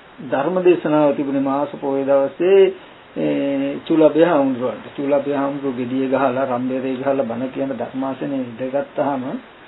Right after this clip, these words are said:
ඉඳගෙන පළවෙනි මාතෘකාව කිව්වා විතරයි කියනකොටම පිටුපස්සෙන් ඇවිල්ලා චූලාභේනි කියන සද්ද ඇහෙනවා. එතකොට මගේ ගුරු හාමුදුරන් කටහඬ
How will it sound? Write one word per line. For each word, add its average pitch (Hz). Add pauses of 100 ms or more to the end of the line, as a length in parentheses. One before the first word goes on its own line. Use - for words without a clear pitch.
(380)
ඉඳගෙන 147
පළවෙනි 156
මාතෘකාව 147
කිව්වා 160
විතරයි 147
කියනකොටම 143 (960)
පිටුපස්සෙන් 147
ඇවිල්ලා 160
චූලාභේනි 151
කියන 160
සද්ද 139
ඇහෙනවා. 113
එතකොට 147
මගේ 139
ගුරු 123 (220)
හාමුදුරන් 143
කටහඬ 139